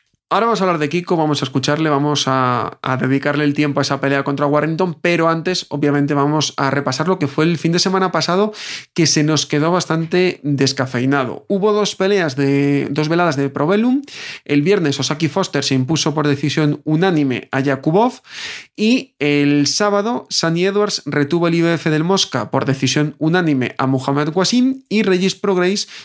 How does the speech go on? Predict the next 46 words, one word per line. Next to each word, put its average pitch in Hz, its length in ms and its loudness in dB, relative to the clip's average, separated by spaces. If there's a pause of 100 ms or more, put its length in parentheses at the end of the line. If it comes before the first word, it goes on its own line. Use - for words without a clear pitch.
noqueó 151 500 0
en 143 220 2
seis 147 260 0
asaltos 147 560 -2
a 139 220 -2
Tyron 147 500 0
McKenna. 127 720 0
De 147 180 2
las 151 200 0
dos 180 160 -2
peleas 185 340 0
de 175 100 -2
Pro 160 120 -4
Bellum, 196 600 -2
eh, 135 520 -2
casi 165 240 0
lo 190 140 2
más 175 160 0
destacado 165 500 0
es 175 120 -2
que 156 140 -2
Jack 165 200 0
Catterall 185 640 -2
firma 160 340 0
con 139 140 0
Pro 135 120 0
Bellum, 175 440 0 (180)
otro 175 340 0
nombre 143 320 0
más 139 500 0
importante 139 640 0
a, 131 460 0
a 135 160 -2
Pro 139 140 -2
Bellum. 185 320 2 (520)
Buena 208 360 0
victoria 196 380 0
de 151 100 2
Shaki 170 300 -2
Foster, - 560 -2 (140)
que 139 220 0
no 143 220 0
lo 190 160 2
tuvo 156 240 0
nada 151 240 0
fácil. 180 560 0